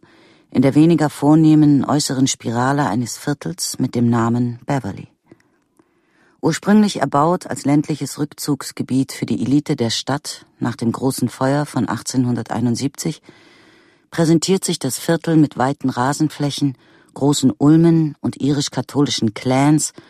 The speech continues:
mit Stammbäumen, die verzweigter sind als die Ulmen. War Beverly damals schon ein bisschen heruntergekommen,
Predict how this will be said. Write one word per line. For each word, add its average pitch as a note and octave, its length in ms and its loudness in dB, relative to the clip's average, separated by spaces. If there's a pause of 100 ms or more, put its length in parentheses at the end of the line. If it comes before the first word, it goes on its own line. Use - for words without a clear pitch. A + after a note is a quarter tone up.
(300)
mit - 140 -8
Stammbäumen, C#3+ 800 2
die - 80 -14
verzweigter B2+ 680 -6
sind A2+ 400 -4
als G#2+ 140 -8
die - 140 -6
Ulmen. G2+ 360 -6 (1200)
War - 120 -4
Beverly F#3 360 2
damals F#3+ 460 0
schon C#3 140 0
ein B2+ 100 2
bisschen D3 300 -2
heruntergekommen, D3 960 2